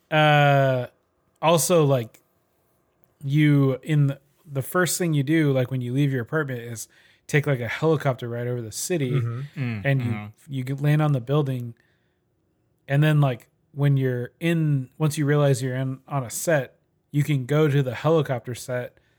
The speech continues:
Speaker 1: and there's, like, the room of windows
Speaker 2: Yeah.
Speaker 3: Mm-hmm.
Speaker 1: and it, you can turn 'em all back on and
Speaker 2: Mm-hmm.
Speaker 1: it looks like the city and you walk
Speaker 2: Mm-hmm.
Speaker 1: around. Ah, dude, it's just, like, a very cool, like, effect, I think.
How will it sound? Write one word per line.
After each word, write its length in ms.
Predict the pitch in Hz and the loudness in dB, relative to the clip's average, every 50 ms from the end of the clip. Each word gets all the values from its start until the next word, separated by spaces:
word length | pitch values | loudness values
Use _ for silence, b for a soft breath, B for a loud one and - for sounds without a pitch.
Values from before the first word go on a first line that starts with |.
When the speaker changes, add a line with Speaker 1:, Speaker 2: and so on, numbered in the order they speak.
| _ _ _ _ _ _ _ _ | _ _ _ _ _ _ _ _
Speaker 1:
and 180 | - 139 147 143 | -2 0 2 4
there's, 200 | 143 139 123 135 | 4 2 2 2
like, 200 | 135 127 - - | 0 -2 -4 -6
the 100 | 131 120 | -8 -8
room 380 | 120 127 143 156 160 160 151 147 | -4 -2 0 2 2 2 2 0
of 160 | 139 120 120 | 0 -2 -4
windows 720 | 120 127 151 185 190 131 127 120 123 123 131 127 - - - _ | -6 -4 -2 0 2 2 2 2 2 0 -4 -6 -6 -10 -14 _
Speaker 2:
Yeah. 80 | - 117 | -12 -10
Speaker 3:
Mm-hmm. 220 | 98 104 104 104 101 104 - _ _ _ _ - | -10 -8 -8 -8 -10 -12 -14 _ _ _ _ -4
Speaker 1:
and 160 | 151 165 170 | -2 0 0
it, 200 | 165 156 - _ _ _ | -2 -4 -6 _ _ _
you 140 | 151 156 151 | -6 -4 -2
can 160 | 170 151 143 | 0 -2 -2
turn 240 | - - 190 185 170 | -2 -2 -2 -2 0
'em 100 | 156 156 | 0 0
all 160 | 165 165 151 | 0 0 2
back 260 | 143 151 139 139 - | 2 0 0 0 -2
on 480 | 160 185 185 156 139 143 143 147 147 - _ - | -2 -2 -2 -2 -2 -4 -4 -4 -6 -8 _ -10
and 100 | 123 151 | -4 -2
Speaker 2:
Mm-hmm. 100 | 151 147 | 0 0
Speaker 1:
it 160 | 139 131 139 | 0 0 -2
looks 320 | 143 165 180 165 - - | -2 -2 -2 -2 -4 -2
like 300 | 170 156 139 123 - - - - | 0 0 0 -2 -4 -12 -14 -10
the 100 | 143 135 | -8 -8
city 420 | - - 208 202 180 160 151 143 | -6 -4 -2 -2 0 2 0 0
and 120 | 135 131 127 | -2 -4 -6
you 80 | 127 | -4
walk 220 | 123 143 151 117 110 | -2 -2 0 0 0
Speaker 2:
Mm-hmm. 80 | 117 135 | -2 -4
Speaker 1:
around. 380 | 135 147 160 170 175 175 165 - _ - | -4 -4 -4 -2 -4 -4 -6 -8 _ -2
Ah, 220 | 185 180 151 139 | 0 2 2 2
dude, 200 | 135 175 180 156 | 2 0 0 0
it's 140 | 139 135 - | 0 -2 -4
just, 160 | 214 208 - | -6 -6 -4
like, 220 | 208 175 139 - - b b b b b b b b b b b b b | -4 -4 -4 -6 -10 b b b b b b b b b b b b b
a 80 | 160 151 | 0 0
very 360 | 135 139 180 196 214 208 196 | 2 2 4 4 4 4 4
cool, 480 | 147 - - 190 180 175 165 156 147 139 | 2 0 0 2 2 4 4 4 2 2
like, 300 | 127 131 123 107 - - _ _ _ _ _ _ _ _ _ _ _ _ _ _ _ _ _ _ _ _ _ _ | 2 0 -2 -4 -6 -14 _ _ _ _ _ _ _ _ _ _ _ _ _ _ _ _ _ _ _ _ _ _
effect, 640 | 135 123 - - - 151 131 - - - - - - - _ _ - | -10 -10 -6 -2 2 2 2 0 -2 -8 -12 -12 -12 -16 _ _ -6
I 100 | 131 123 | -4 -4
think. 400 | - 135 120 110 110 - - | -4 -6 -8 -10 -12 -16 -20